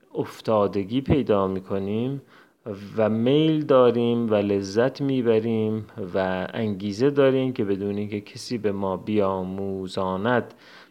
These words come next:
به خاک بیفتیم، ستایشش کنیم، نیایشش کنیم و تقدیرش کنیم، و او رو عظیم و شکوهمند بدونیم، این علامت تحریک شدن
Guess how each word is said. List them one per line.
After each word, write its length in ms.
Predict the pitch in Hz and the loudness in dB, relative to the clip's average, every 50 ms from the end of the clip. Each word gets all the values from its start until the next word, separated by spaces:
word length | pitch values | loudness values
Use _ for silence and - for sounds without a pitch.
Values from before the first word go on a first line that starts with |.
| _ _ _ _ _ - - - - - | _ _ _ _ _ -20 -20 -20 -12 -8
به 80 | - 117 | -6 -6
خاک 460 | - - - 117 117 127 127 - - | -4 -2 2 2 2 2 2 0 -2
بیفتیم، 600 | - 131 131 131 123 - - - 139 131 135 123 | 2 4 4 4 4 2 -2 -4 -2 -2 -2 -2
ستایشش 1080 | - - - - 104 - - 107 101 98 95 98 113 135 135 - 151 139 139 - - | -4 -4 -4 -6 -6 -6 -2 0 2 2 2 2 2 0 0 0 -2 -4 -4 -6 -8
کنیم، 460 | - - 127 123 123 127 123 120 113 | -8 -6 -6 -4 -4 -4 -4 -4 -4
نیایشش 880 | 107 101 98 98 95 92 92 90 90 98 120 123 120 - 135 127 - - | -4 -4 -2 0 0 0 2 0 0 0 -2 -4 -4 -4 -8 -8 -8 -10
کنیم 540 | - - 117 113 113 113 113 113 110 107 98 | -12 -10 -8 -6 -6 -6 -6 -6 -6 -6 -6
و 120 | 95 92 92 | -6 -6 -6
تقدیرش 800 | - - - 95 90 - - 101 110 113 131 135 139 131 131 - | -6 -8 -10 -10 -10 -12 -14 -12 -8 -6 -4 -2 -2 -4 -4 -6
کنیم، 360 | - 131 127 131 131 127 131 - _ _ _ - - - - - - - _ - | -8 -6 -4 -4 -4 -6 -8 -12 _ _ _ -20 -20 -20 -20 -20 -20 -20 _ -4
و 60 | 110 110 | -2 0
او 260 | 113 120 123 127 127 | 0 2 2 2 2
رو 180 | 135 139 - - - | 2 0 0 -2 -4
عظیم 680 | - 113 110 101 113 127 135 131 120 107 98 95 90 90 - _ _ _ _ - | -4 -4 -4 -2 -2 0 0 2 2 0 0 -2 -6 -10 -14 _ _ _ _ -12
و 80 | 107 95 | -10 -10
شکوهمند 1160 | - - - - - _ _ - 113 110 98 - - 120 107 113 123 131 139 143 147 147 | -10 -10 -12 -14 -16 _ _ -10 -8 -8 -8 -10 -12 -8 -4 -2 0 0 0 0 -2 0
بدونیم، 680 | 147 147 139 123 127 127 127 127 127 131 139 139 139 139 - - - _ _ _ _ _ _ _ _ | 0 0 0 0 0 0 0 0 0 -2 -2 -2 -4 -6 -8 -14 -20 _ _ _ _ _ _ _ _
این 300 | - 151 151 151 147 151 | -2 0 0 0 0 -2
علامت 480 | - 123 117 110 107 104 107 113 110 120 | -4 -2 0 0 0 0 -2 -4 -4 -6
تحریک 500 | 110 - 117 104 98 107 98 101 95 - | -8 -6 -6 -6 -6 -6 -6 -8 -8 -8
شدن 580 | - - 92 101 101 101 104 107 107 107 107 | -12 -12 -8 -8 -6 -6 -4 -6 -6 -6 -10